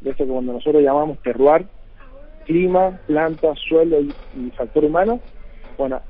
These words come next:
la planta también es súper importante, y el primer proyecto de, de Catena Institute fue estudiar la planta. Pero no todos los Malbec, todas las plantas Malbec son iguales.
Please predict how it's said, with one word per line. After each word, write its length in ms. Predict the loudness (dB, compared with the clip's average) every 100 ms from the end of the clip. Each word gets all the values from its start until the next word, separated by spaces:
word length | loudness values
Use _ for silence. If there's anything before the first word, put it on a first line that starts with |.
| -2
la 140 | -2
planta 400 | 2 2 0 -2
también 320 | -4 -2 -2
es 100 | -4 -2
súper 240 | 0 0 -2
importante, 720 | -2 -2 0 -2 2 2 2
y 120 | 0
el 80 | -2
primer 280 | 2 2 2
proyecto 800 | 0 2 2 2 4 6 4 2
de, 200 | 0 -2
de 160 | -4
Catena 320 | -4 -6 -6 -8
Institute 300 | -10 -14 -2
fue 340 | 0 2 0 -2
estudiar 340 | -2 -2 0
la 120 | 0
planta. 400 | 0 -2 -4 -14 -20 -20 -20 -10 -2
Pero 160 | 0
no 160 | 0 0
todos 280 | 2 2 4
los 300 | 2 0 -6 -20 -20 -12
Malbec, 560 | -4 -2 0 0 -2 -4 -20 -20 -20 -14 -6
todas 140 | -6
las 140 | -6
plantas 400 | -4 -4 -4 -8
Malbec 320 | -8 -4 -4 -6
son 200 | -10 -6
iguales. 340 | -4 -6